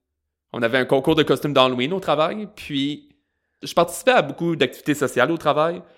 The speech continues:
Puis là, j'étais comme, « Ah, ben, je devrais participer au concours d'Halloween », puis je gardais les costumes. Puis j'avais vu un costume, je pense que c'était de Blanche-Neige, qui était comme... Mais c'était un costume de Blanche-Neige fait pour les, les hommes hairy, là.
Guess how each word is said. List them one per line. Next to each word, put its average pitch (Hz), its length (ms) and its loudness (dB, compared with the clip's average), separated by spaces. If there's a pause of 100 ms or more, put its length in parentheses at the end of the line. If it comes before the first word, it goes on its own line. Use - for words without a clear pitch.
(320)
Puis - 160 -16
là, 139 140 6
j'étais 139 340 2
comme, « 123 440 -2 (100)
Ah, - 180 -2
ben, 123 160 4
je 120 60 -8
devrais 135 200 -2
participer 151 300 -2
au 156 60 4
concours 156 280 2
d'Halloween », 143 460 4
puis 127 100 -12
je 120 80 -16
gardais 143 520 2 (260)
les 123 120 -2
costumes. 147 580 0 (680)
Puis - 80 -12
j'avais 143 220 6
vu 185 120 2
un 254 100 2
costume, 185 500 0
je - 80 -8
pense 247 260 -2
que - 60 -16
c'était 147 220 4
de 135 100 2
Blanche-Neige, 160 840 0
qui 143 80 -2
était 139 220 -2
comme... 127 240 -8
Mais 127 100 -4
c'était 147 140 -4
un 131 100 0
costume 190 340 -2
de 226 60 4
Blanche-Neige 156 760 -2 (320)
fait 156 320 2
pour 139 140 -4
les, 120 480 -4 (320)
les 139 280 2
hommes 151 240 8
hairy, 131 480 6
là. 110 100 -2